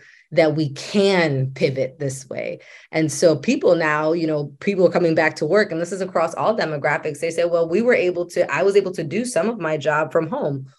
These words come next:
or I was able to get my job done with this flexibility, and I'd like to maintain that." And so what you're seeing are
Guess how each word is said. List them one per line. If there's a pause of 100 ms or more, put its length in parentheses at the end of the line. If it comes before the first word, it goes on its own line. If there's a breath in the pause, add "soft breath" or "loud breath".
(160)
or
I
was
able
to
get
my
job
done
with
this
flexibility,
and
I'd
like
to
maintain
that."
And
so
what
you're
seeing
are